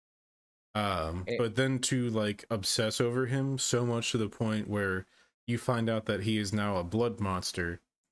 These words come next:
Speaker 1: and that to bring him back to full, like, to his full form is to bring him more people to kill. Uh,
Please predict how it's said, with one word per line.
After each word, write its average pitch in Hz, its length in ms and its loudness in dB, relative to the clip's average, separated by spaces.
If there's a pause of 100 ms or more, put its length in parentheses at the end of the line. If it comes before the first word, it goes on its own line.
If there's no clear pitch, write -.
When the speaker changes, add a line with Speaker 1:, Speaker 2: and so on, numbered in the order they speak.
(420)
Speaker 1:
and 110 180 0
that 101 180 -2
to 120 80 2
bring 120 240 2
him 107 360 0
back 117 440 -2
to 98 200 0
full, 113 920 -2 (200)
like, 107 200 0
to 120 120 2
his 104 140 0
full 110 260 0
form 110 380 0
is 98 160 0
to 107 120 0
bring 107 220 2
him 98 140 0
more 101 320 2
people 107 380 -2
to 90 80 -2
kill. 90 440 -2 (680)
Uh, 87 500 0